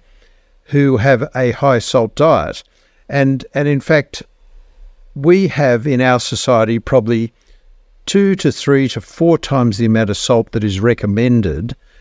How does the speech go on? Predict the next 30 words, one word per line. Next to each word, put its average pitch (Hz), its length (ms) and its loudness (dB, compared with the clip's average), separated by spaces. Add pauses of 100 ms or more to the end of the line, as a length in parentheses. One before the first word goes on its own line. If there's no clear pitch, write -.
(300)
And, 139 200 -2
and 135 180 -2
so 147 240 2
therefore, 135 680 0
we, 131 220 -2
we 135 280 -2
must 143 500 -2
keep 135 280 -2
our 110 180 2
salt 107 480 -2
down 110 520 0
for 123 340 0
most 113 360 0
people. 113 200 -6
Some 226 220 0
people 185 360 0 (180)
actually 151 340 0
need 135 300 2
salt. 82 340 -6
There's 110 220 -4
no 156 240 2
doubt 135 240 0
about 110 280 -2
that 107 140 0
at 104 100 -2
all, 101 300 -2 (380)
but 127 160 0
most 135 320 0
people 107 360 -2
don't. 98 680 -2